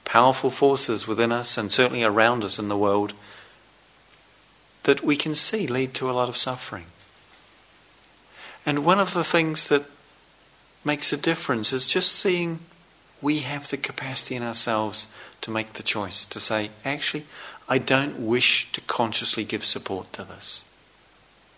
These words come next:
And the way that we express this as a foundation for the retreat, and, and for some here, I'm sure, as a foundation for our lives, is in the tradition what's described as the five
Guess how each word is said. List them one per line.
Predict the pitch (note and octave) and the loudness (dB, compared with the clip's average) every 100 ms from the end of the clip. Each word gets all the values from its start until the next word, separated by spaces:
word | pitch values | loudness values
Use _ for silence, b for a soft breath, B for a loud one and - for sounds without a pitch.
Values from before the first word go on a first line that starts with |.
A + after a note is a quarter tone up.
| _ _ _ - - - - - B B B B D3+ | _ _ _ -20 -20 -20 -20 -16 B B B B -2
And | D3+ | 4
the | D#3+ | 4
way | F#3+ A#3 | 6 4
that | A3 | 4
we | F3+ E3+ | 6 4
express | - E3 - - - E3+ E3+ | 2 4 4 6 8 8 8
this | - A2+ A#2 C3 | 4 4 4 2
as | A2+ | 2
a | A#2 | 4
foundation | - C3+ C3 B2+ B2 A#2+ | 6 8 8 8 6 2
for | - A#2 | 0 2
the | A#2 | 4
retreat, | A#2 A#2 - F#3+ F3 A2+ | 4 2 0 0 0 -2
and, | A#2+ A2 G#2 B B B B B B - - | -4 -4 -6 B B B B B B -8 -4
and | A2+ G#2+ | -2 -2
for | A2+ | 4
some | - B2+ C3 B2+ | 6 6 4 2
here, | B2+ B2 | 2 2
I'm | B2 B2 A2+ | 2 0 0
sure, | - - E3 A2+ G#2+ | 0 2 4 4 2
as | A2+ A2+ | 0 2
a | A2 A2+ | 2 0
foundation | - B2 A#2 A#2 A#2+ B2 | 4 4 6 6 6 0
for | G#2+ B2 | -2 2
our | A2+ | 4
lives, | A#2+ F3 C3+ A2 - B B B B | 4 4 2 -2 -8 B B B B
is | D3+ C#3+ | 2 4
in | - D3 C#3+ B B - | 4 4 2 B B 0
the | D3 | 2
tradition | - D3+ F#3 F#3 F3 | 6 8 10 10 6
what's | D3 C3 - | 2 0 2
described | - - B2+ B2+ | 2 4 4 4
as | A#2+ A2 | 0 -2
the | |
five | - B2 A#2+ A#2 | 2 4 4 2